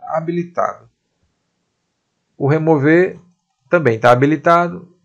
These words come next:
mas não faz nada. O adicionar tá habilitado, mas não faz nada. Então, assim, já mostrei a primeira abordagem, que é o botão só faz algo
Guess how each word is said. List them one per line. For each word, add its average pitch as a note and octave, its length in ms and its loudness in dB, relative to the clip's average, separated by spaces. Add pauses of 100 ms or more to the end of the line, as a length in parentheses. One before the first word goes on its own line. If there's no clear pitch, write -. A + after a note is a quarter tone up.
(120)
mas C#3+ 220 0
não D3+ 80 -4
faz D3 240 -4
nada. G2 420 -8
O B2+ 140 -4
adicionar B2+ 460 -4
tá C3 100 -4
habilitado, B2+ 680 -4
mas B2+ 160 -6
não B2+ 120 -12
faz C3 240 -12
nada. G#2+ 240 -20 (840)
Então, G3 300 0
assim, A2 380 -10 (640)
já D#3 160 2
mostrei D#3+ 300 0
a - 20 -4
primeira C3+ 300 2
abordagem, B2+ 720 -2 (760)
que C#3+ 200 2
é A2+ 160 6
o A2+ 140 -2
botão C3 500 -2
só B2 280 -6
faz B2 340 0
algo G#2+ 380 -2